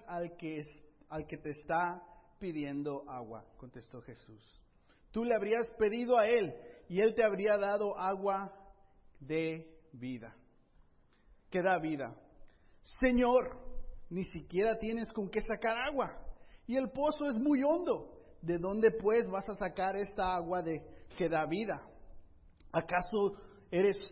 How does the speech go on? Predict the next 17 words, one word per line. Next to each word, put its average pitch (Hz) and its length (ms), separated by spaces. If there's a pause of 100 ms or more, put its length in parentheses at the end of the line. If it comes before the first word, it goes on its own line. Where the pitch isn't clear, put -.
tú 208 240
superior 175 580
a 208 60
nuestro 165 500
padre 180 340
Jacob, 165 800 (320)
que 196 120
nos 180 200
dejó 170 280
este 180 280
pozo, 180 640 (220)
del 185 200
cual 185 280
bebieron 190 640
él, 170 440
sus - 280
hijos 202 400